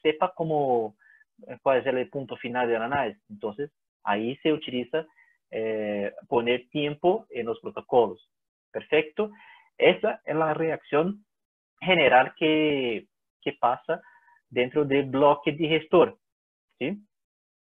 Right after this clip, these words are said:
¿Cuáles los tipos de bloques? Según los protocolos, y ahora esa es una cosa muy importante porque, eh,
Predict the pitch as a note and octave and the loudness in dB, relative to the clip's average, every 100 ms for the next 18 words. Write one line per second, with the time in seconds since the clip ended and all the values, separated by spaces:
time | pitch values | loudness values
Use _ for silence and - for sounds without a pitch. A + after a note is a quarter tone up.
0 | _ - - _ - - - _ _ _ | _ -20 -20 _ -20 -20 -20 _ _ _
1 | _ _ _ _ B3+ C#4 C4+ - C4 B3 | _ _ _ _ 6 8 6 4 6 8
2 | A3 E3+ D#3 B2 - A#2 - A3 G3+ E4 | 8 8 6 6 2 -6 6 6 8 6
3 | E4+ - C#4 C#4 C#4 C#4 G3+ F#3+ G#3 A3+ | 6 4 2 4 2 4 6 6 6 2
4 | - _ _ _ _ _ _ - C#3 C#3 | -6 _ _ _ _ _ _ -6 2 6
5 | C3+ F3+ G#3+ G#3+ _ _ - C#3+ - F#3 | 8 8 6 2 _ _ -6 -6 0 2
6 | F3 E3+ D3 - F3 E3 D#3 D#3 D#3 C3 | 2 0 -4 -2 -2 -2 -4 -8 -4 -4
7 | - D3+ F3 F3 E3 - E3+ F3 - - | -2 -4 -4 -2 -4 -2 -4 -4 -14 -20
8 | - _ _ - D3 C3+ | -20 _ _ -8 -2 0